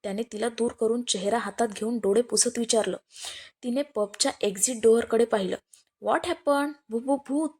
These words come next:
तिने अडखडत म्हटलं. त्याने डोअरकडे पाहिलं. तिचा हात दुखत होता म्हणून तिचा हाताकडे लक्ष गेलं. "माझा हात," मैथिली, त्याचं लक्ष तिच्या हातावर गेलं.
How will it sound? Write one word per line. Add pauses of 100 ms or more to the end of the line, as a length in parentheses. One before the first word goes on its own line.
(100)
तिने
अडखडत
म्हटलं. (640)
त्याने
डोअरकडे
पाहिलं. (200)
तिचा
हात
दुखत
होता (440)
म्हणून
तिचा
हाताकडे
लक्ष
गेलं. (720)
"माझा
हात," (260)
मैथिली, (380)
त्याचं
लक्ष
तिच्या
हातावर
गेलं.